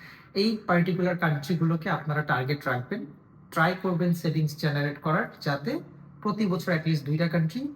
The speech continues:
just দুই থেকে তিন দিনের জন্য ঘুরে চলে আসতে পারেন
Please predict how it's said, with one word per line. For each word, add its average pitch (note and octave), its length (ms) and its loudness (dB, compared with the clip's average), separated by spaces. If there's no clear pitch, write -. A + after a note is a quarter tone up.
just - 340 -2
দুই D#3+ 200 4
থেকে F3 240 2
তিন D3+ 220 0
দিনের C#3 260 -2
জন্য D#3+ 360 0
ঘুরে E3+ 240 4
চলে C#3+ 200 0
আসতে C3 220 -2
পারেন A3 340 -2